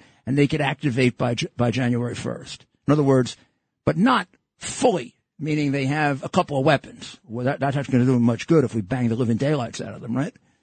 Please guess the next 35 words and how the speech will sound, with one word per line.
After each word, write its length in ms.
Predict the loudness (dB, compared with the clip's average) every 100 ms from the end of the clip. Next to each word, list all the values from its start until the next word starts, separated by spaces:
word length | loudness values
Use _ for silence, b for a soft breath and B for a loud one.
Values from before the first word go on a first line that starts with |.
| _ _ _ _ _ -20 B B B
So 320 | 2 4 4
they 200 | 2 2
don't 260 | 4 0 2
want 300 | 2 2 0
a 160 | -4 -4
major 380 | -4 -4 -4 -4
war 240 | -2 -2
'cause 200 | 2 0
Israel 680 | 2 2 2 2 2 4 2
is 220 | 0 -2 0
reported 580 | -2 2 4 4 0
to 80 | -2
be, 260 | -4 -2 -2
and 100 | -2
of 100 | -2
course 200 | -4 -2
everyone 400 | 0 0 2 2
denies 480 | 2 2 4 4 2
it, 120 | -4
but 140 | -8 -6
Israel 440 | -2 2 4 4
is, 120 | 2
rep-, 260 | -2 -6 0
and 120 | 2 4
then 340 | 4 4 0 _ _ _ _ _ -4
makes 200 | -2 -2
a 60 |
funny 220 | -2 -2
face, 360 | 0 2 0 -2 B B B B B
Israel 380 | 2 4 2 0
is 100 | 0
reported 460 | -2 0 2 2 2
to 80 |
be 140 | 0 2
nuclear. 480 | 2 2 -2 -2